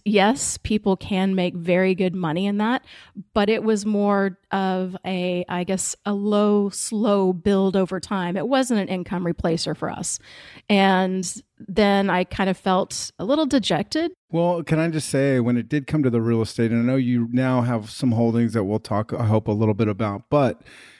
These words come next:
Speaker 2: when you did enter that, I would say you did so studiously.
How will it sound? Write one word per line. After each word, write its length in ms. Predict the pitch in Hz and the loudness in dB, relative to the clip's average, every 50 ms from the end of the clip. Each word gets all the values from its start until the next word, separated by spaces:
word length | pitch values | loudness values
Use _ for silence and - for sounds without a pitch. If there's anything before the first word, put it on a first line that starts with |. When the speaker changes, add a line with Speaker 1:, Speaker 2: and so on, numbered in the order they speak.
| _ _ _ _ _ - | _ _ _ _ _ -4
Speaker 2:
when 220 | 131 147 170 170 | -2 0 0 0
you 120 | 156 143 | 0 0
did 200 | 127 143 147 143 | 0 0 0 2
enter 280 | 131 135 135 143 131 123 | 2 2 2 2 2 2
that, 340 | 117 113 110 107 107 104 - - | 2 2 2 0 0 -2 -6 -6
I 140 | 135 123 | -2 0
would 160 | 120 120 117 - | 0 0 0 0
say 120 | - 123 | 0 0
you 160 | 120 120 120 | 2 2 2
did 200 | 117 127 127 113 - | 2 0 -2 -2 -2
so 280 | - - 120 117 117 | -2 0 2 2 2
studiously. 960 | 104 - - - - 196 233 240 175 117 104 - - 110 101 101 - 123 - | 0 -4 -6 -2 0 2 4 4 4 2 2 0 -4 -8 -8 -8 -8 -10 -14